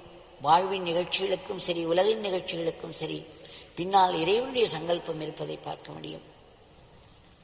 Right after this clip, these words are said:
திடும் திடும் என்று நம்மை துன்பங்களும் துயரங்களும் தாக்கும் பொழுது நாம் நிலைகுலைந்து போகிறோம் அல்லவா? உடனே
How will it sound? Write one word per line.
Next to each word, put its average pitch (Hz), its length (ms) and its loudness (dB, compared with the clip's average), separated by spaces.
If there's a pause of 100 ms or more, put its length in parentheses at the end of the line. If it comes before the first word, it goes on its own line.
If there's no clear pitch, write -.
(680)
திடும் 202 300 0
திடும் 220 280 2
என்று 208 220 -4
நம்மை 165 320 -4 (240)
துன்பங்களும் 196 640 -4
துயரங்களும் 185 640 -2
தாக்கும் 156 380 -6
பொழுது 180 200 0
நாம் 170 280 -2
நிலைகுலைந்து 196 640 -2
போகிறோம் 185 400 -2
அல்லவா? 175 300 -4 (1400)
உடனே 202 360 0